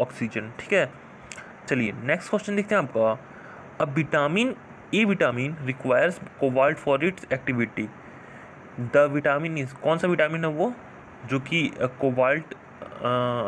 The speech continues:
को, मतलब उसको कोबाल्ट चाहिए होता है अपनी activity करने के लिए? तो इसका right answer क्या हो जाएगा? Vitamin B वन टू, ठीक है। चलिए next question देखते हैं आपका,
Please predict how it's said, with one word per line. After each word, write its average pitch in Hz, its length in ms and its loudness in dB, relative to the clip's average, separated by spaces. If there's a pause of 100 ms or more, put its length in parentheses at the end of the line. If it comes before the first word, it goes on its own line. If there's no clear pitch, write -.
(340)
को, 180 200 2 (380)
मतलब 131 160 2
उसको 165 200 0
कोबाल्ट 123 380 0
चाहिए 143 240 -4
होता 139 220 2
है 139 80 4
अपनी 135 220 -2
activity 123 400 -2
करने 131 280 0
के 131 120 -6
लिए? 160 140 2
तो - 240 -6
इसका 120 200 -4
right 120 200 2
answer 135 120 -4
क्या 143 100 2
हो 131 80 4
जाएगा? 139 320 0 (100)
Vitamin 123 460 -2
B 123 160 2
वन 107 220 0
टू, 104 200 -4 (280)
ठीक 175 140 0
है। 170 120 4 (1700)
चलिए 117 220 -2
next 117 340 -2
question 190 260 -2
देखते 196 220 0
हैं 190 80 4
आपका, 113 420 0